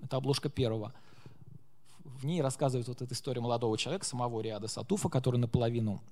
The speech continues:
француз, наполовину,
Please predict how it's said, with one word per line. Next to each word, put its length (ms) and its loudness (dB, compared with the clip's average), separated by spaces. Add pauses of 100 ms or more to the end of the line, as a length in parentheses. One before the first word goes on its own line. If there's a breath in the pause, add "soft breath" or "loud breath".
(1200)
француз, 800 2 (160)
наполовину, 840 2